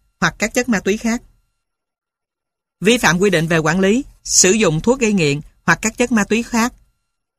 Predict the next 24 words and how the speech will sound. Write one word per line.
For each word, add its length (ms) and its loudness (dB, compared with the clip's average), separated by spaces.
được 180 2
hiểu 160 4
là 100 0
hành 160 0
vi 160 2
của 120 2
người 240 2
có 120 -6
trách 140 -2
nhiệm 180 2
trong 140 -2
việc 160 -2
nghiên 180 2
cứu, 320 2
giám 240 2
định, 260 0
sản 280 0
xuất, 200 0
xuất 180 0
khẩu, 380 -2
nhập 180 0
khẩu, 340 0
quá 200 2
cảnh, 320 -2